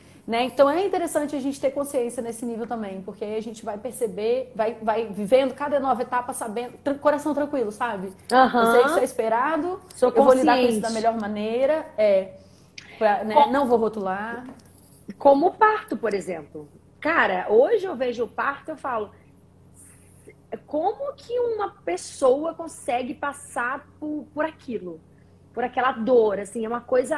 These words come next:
Speaker 2: absurda." Mas
Speaker 1: É.
Speaker 2: tudo é a maneira que você enxerga.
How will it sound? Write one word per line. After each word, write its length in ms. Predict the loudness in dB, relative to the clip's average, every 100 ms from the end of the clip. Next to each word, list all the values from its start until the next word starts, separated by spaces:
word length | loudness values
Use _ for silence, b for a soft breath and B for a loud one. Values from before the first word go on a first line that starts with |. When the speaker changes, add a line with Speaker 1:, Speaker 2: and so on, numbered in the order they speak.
| -4
Speaker 2:
absurda." 960 | -6 -6 -12 -4 0 0 0 -2 -4 B B B
Mas 220 | -6 -6 -6
Speaker 1:
É. 40 |
Speaker 2:
tudo 180 | -4 -2
é 40 |
a 20 |
maneira 300 | -2 -2 -4
que 60 | -4
você 200 | -4 -6
enxerga. 640 | -6 -2 0 0 -2 -6